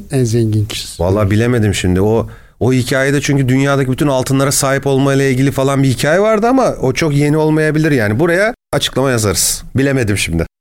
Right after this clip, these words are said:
Speaker 1: Evet, yani ben böyle bir
Speaker 2: Hı hı.
Speaker 1: notu paylaşmış olayım.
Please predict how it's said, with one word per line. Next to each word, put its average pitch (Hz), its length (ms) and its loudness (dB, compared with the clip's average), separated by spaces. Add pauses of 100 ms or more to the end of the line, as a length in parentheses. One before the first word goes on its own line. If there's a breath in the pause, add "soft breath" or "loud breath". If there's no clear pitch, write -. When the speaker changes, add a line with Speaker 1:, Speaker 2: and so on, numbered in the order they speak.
(220)
Speaker 1:
Evet, 185 360 0
yani 147 300 2
ben 156 360 0
böyle 147 260 2
bir 127 320 -2
Speaker 2:
Hı 98 60 0
hı. 120 320 2
Speaker 1:
notu 139 260 0
paylaşmış 127 600 -2
olayım. 135 320 2